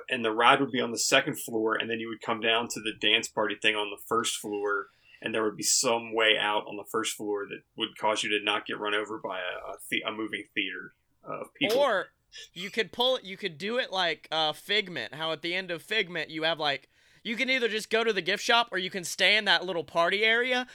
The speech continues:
Speaker 2: That's what the party area is.
Speaker 1: Oh,
Speaker 2: So you
Speaker 1: God, that is
Speaker 2: end it
Speaker 1: not a party <laughs> area.
Speaker 2: And so you, <laughs> yeah, it's a sad area,
Speaker 1: It
Speaker 2: but
Speaker 1: might have
Speaker 2: this
Speaker 1: been in
Speaker 2: one's gonna be
Speaker 1: two thousand one, but it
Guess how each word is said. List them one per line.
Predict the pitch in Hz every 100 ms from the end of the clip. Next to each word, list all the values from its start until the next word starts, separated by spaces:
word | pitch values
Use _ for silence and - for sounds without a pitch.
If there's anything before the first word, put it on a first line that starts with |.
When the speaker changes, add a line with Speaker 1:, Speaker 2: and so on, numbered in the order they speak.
| - -
Speaker 2:
That's | 208 -
what | 220
the | 208
party | - 180 170 165
area | 147 131 131 113 117
is. | 120
Speaker 1:
Oh, |
Speaker 2:
So | 117
you | 120
Speaker 1:
God, | 117 113
that | 127
is | -
Speaker 2:
end |
it | 143
Speaker 1:
not | 127
a |
party | 120 143 135 - - -
<laughs> | -
area. | - - - - - -
Speaker 2:
And | 196 -
so | 240
you, | 214 208 208 214
<laughs> | -
yeah, | 226 165 143
it's | 147 185
a | 196
sad | - 185 165
area, | 156 147 139 131
Speaker 1:
It |
Speaker 2:
but | 151
Speaker 1:
might | 170 233
have | 285
Speaker 2:
this |
Speaker 1:
been | 165
in | 143
Speaker 2:
one's | 139
gonna | 151
be |
Speaker 1:
two | 139
thousand | 139 139 123 117
one, | 117 107
but |
it | 127